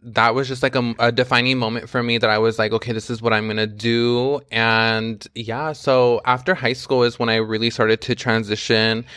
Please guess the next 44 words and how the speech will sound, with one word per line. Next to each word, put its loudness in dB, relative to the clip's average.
Um, 0
I 4
was 4
already 4
doing, 0
like, -2
the -2
hair, 2
the -2
makeup. 2
I'm 0
a -2
makeup -4
artist, 0
so 4
I 0
got -2
to -6
experiment -6
a -6
lot 0
with -4
my 0
look. 0
And 0
I 4
think 0
that 2
that 2
was, 0
like, -2
a 0
gateway -4
to -8
help -2
me -2
find -2
who 0
I 0
was, 2
and 2
which -4
was -6
beautiful. -2